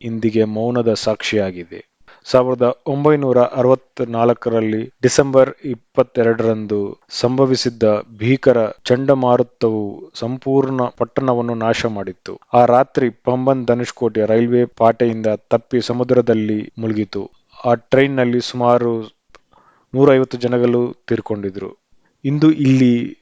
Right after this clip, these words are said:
ಉಳಿದಿರುವುದು ಕೇವಲ ಕುಸಿದ ಗೋಡೆಗಳು, ಮರಳಿ ನಿಂತ ತುಂಬಿದ ಹಳೆಯ ಪ್ಲಾಟ್‌ಫಾರ್ಮ್‌ಗಳು ಮತ್ತು ಕಾಲದ ಮೌನದ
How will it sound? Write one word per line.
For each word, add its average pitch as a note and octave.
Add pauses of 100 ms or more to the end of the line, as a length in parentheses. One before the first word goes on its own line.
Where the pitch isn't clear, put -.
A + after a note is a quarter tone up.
ಉಳಿದಿರುವುದು C3+
ಕೇವಲ B2 (600)
ಕುಸಿದ C3+
ಗೋಡೆಗಳು, A#2+ (540)
ಮರಳಿ B2
ನಿಂತ A#2+ (720)
ತುಂಬಿದ B2+
ಹಳೆಯ A#2+ (680)
ಪ್ಲಾಟ್‌ಫಾರ್ಮ್‌ಗಳು A#2+
ಮತ್ತು G#2 (380)
ಕಾಲದ A#2+
ಮೌನದ A2